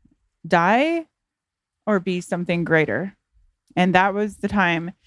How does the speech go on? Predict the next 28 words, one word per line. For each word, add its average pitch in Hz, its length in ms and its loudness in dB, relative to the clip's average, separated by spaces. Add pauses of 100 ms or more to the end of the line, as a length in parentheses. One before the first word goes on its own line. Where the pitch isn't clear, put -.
(240)
that 175 120 2
I 165 160 2
found 202 580 -2
what 170 460 0
I 170 180 2
loved 160 360 -2
most, 160 460 0
which 175 220 -4
was 165 420 2 (360)
physically 202 720 0
moving 165 300 -4
my 175 120 0
body. 160 540 -2 (1120)
And 170 600 2
I 175 40 -10
started 180 380 -2
surfing, 170 580 -4
getting 170 220 -2
into 170 180 -4
triathlon. 165 840 -2 (340)
And 202 140 -2
I 226 100 4
was 233 140 -4
like, 277 140 0
"Karina, 320 460 2
you 269 200 4
know 302 140 6
what? 330 240 2